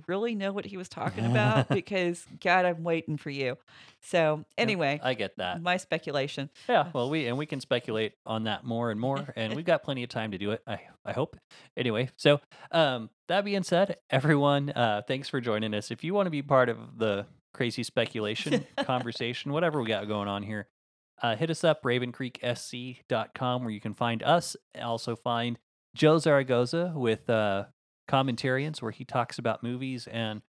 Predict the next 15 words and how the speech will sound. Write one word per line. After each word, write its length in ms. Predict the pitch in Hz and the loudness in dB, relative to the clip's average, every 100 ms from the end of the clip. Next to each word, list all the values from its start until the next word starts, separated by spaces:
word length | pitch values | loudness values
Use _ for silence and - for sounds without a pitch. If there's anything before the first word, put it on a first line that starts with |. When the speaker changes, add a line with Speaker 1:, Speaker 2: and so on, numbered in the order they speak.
| _ _ _ _ | _ _ _ _
Speaker 2:
what 160 | 151 160 | -2 0
they 80 | 156 | -2
mean 180 | 156 | -2
to 80 | 143 | -2
him 360 | 139 156 104 101 _ _ - | 2 2 0 -6 _ _ -8
and, 320 | 107 101 101 - - _ | -6 -6 -10 -16 -20 _
Speaker 1:
And 100 | 226 | -4
his 140 | 247 | 0
Speaker 2:
and 100 | - | 4
his 120 | 285 302 | 4 4
Speaker 1:
guest. 440 | 165 160 - - | 2 2 -4 -8
Speaker 2:
guest. 200 | - 202 - - | -8 -8 -8 -6
Speaker 1:
Yeah. 180 | 233 262 - | -4 -4 -8
<laughs> 120 | - 277 | -2 -2
Speaker 2:
And 280 | 127 113 | 0 -4